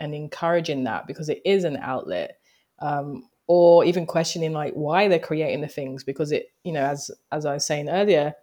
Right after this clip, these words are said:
it's a way of extracting what's going on inside, outside. So,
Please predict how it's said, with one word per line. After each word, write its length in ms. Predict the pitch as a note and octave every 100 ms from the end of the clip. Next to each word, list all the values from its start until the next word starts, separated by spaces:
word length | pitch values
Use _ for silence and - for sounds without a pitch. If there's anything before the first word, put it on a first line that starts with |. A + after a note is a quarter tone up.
| _ _ _ _ _ _ _
it's 200 | - -
a 40 | D#3+
way 160 | E3
of 140 | D#3+ D3+
extracting 680 | - - - D3 - D3 D3
what's 200 | - -
going 240 | D3 C#3+
on 220 | C#3 C#3
inside, 520 | - F3+ F#3 D3+ C#3 -
outside. 680 | A3+ - - C3+ A#2+ A2
So, 240 | - E3+